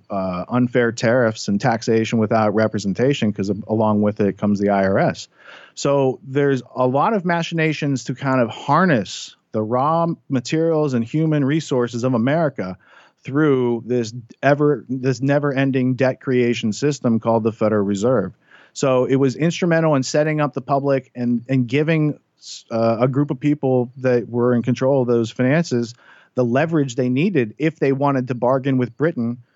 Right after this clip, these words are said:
say through the Balfour Declaration, to get America into the war in exchange for a piece of land that didn't belong to Britain anyway. So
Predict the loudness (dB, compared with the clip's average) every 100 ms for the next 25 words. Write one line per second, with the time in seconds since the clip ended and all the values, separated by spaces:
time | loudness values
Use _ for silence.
0 | _ -4 0 0 -2 -2 0 0 2 2
1 | 2 0 2 0 0 0 0 0 -4 -8
2 | -10 _ _ -14 -4 0 0 0 2 0
3 | 0 -2 0 0 0 0 0 -2 -4 -2
4 | -2 -2 0 0 0 -2 0 0 -2 -6
5 | -4 0 0 -2 -6 _ -2 0 0 2
6 | 2 2 0 0 -2 0 0 0 -2 -4
7 | -12 _ -20 -20 -4 -2 0 -2 -4